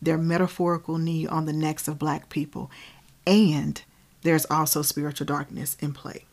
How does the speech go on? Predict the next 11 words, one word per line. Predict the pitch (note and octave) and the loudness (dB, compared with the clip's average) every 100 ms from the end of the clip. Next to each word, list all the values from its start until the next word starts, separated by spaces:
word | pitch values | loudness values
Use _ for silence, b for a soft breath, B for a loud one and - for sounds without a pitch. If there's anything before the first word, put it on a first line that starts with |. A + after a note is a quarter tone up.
| _ - | _ 0
It's | F#3 - | 2 4
not | F3+ D#3+ - | 4 4 2
either | D3+ C#3+ | -4 -4
or. | - C#3 C#3+ - - | -4 -6 -8 -14 -4
It's | F3+ E3 | 0 2
both | D3 D3+ - | 2 0 -4
and. | - C#3+ - B B B B - | -6 -6 -10 B B B B 6
We | G#3 | 8
have | F#3+ D#3+ D3 - | 8 6 2 -4
both | D3+ D#3+ D#3 D#3 - | 4 6 6 0 -2
systemic | - F#3 - F3+ G3 G#3 | 0 2 2 4 2 0